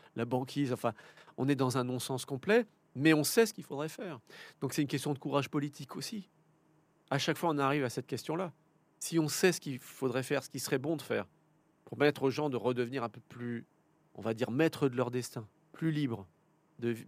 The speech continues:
vivre plus épanouis, pourquoi le courage politique n'est pas là ? Alors, euh, les, les dirigeants sont pieds et poings liés avec des notions de concurrence entre États, de multinationales, de fuite fiscale, des choses comme ça.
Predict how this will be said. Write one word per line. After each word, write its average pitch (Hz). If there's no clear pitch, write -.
vivre 143
plus 151
épanouis, 139
pourquoi 170
le 135
courage 147
politique 123
n'est 120
pas 113
là ? 104
Alors, 101
euh, 113
les, 110
les 107
dirigeants 117
sont 123
pieds 127
et 110
poings 110
liés 160
avec 151
des 110
notions 113
de 110
concurrence 117
entre -
États, 160
de 131
multinationales, 127
de 117
fuite -
fiscale, 160
des 127
choses -
comme 117
ça. 107